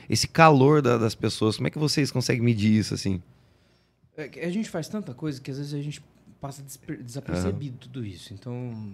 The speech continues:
Speaker 2: por exemplo, Instagram, todas essas coisas, eu não dou tanta atenção, não consigo. <laughs> E às vezes a gente fica meio alheio mesmo. Mas a gente gosta muito do contato com as pessoas nesse sentido. Ah, como nós também acabamos visitando várias igrejas,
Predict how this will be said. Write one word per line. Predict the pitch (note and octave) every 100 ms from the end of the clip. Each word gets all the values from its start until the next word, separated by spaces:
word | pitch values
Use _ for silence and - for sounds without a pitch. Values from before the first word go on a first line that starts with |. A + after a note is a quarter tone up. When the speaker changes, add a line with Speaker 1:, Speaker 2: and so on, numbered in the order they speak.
| F#2+
Speaker 2:
por | - A#2+
exemplo, | G#2 F#2+
Instagram, | G#2 - B2 G2+ G2+ A2 A2+ G#2+ G2+
todas | B2+ A2+ G#2
essas | G#2+ G#2+
coisas, | C3
eu | C3
não | E3
dou | D3+
tanta | D3+ D3 C#3 C#3+
atenção, | B2+ D3+ C#3+ - A2+
não |
consigo. | G#2+ C#3 - - D#3 B2 - - _
<laughs> | G3 -
E | F3+
às | F3+
vezes | G#3+
a | A3+
gente | A3+
fica | - A3+ G3+
meio | G#3 G3
alheio | G3+ G3+ E3+ D#3 C3+
mesmo. | B2 A#2+ A2 G#2 G2+ _ _
Mas | D3 C#3
a |
gente | F3 F3+
gosta | C#3+ C#3 D#3+ D#3+
muito | C3 C#3
do | C#3
contato | - D#3 D#3 C#3+ A#2+ - _
com | - A#2
as | A#2
pessoas | - B2 - G#2+ G2+
nesse | G2+ G#2
sentido. | - A#2 A2 - F#2 F2 - - - - G#2+
Ah, | G#2 G#2 G2+ G2+
como | - B2 A#2
nós | A#2 A#2 A#2+
também | - A2 G#2+ A2 A2
acabamos | G#2+ G#2 A2 A2
visitando | G2+ G2+ G2+ A2+ A2
várias | G2+ G#2 G2+ F#2
igrejas, | G2 - A#2 A#2+ G2 E2+ -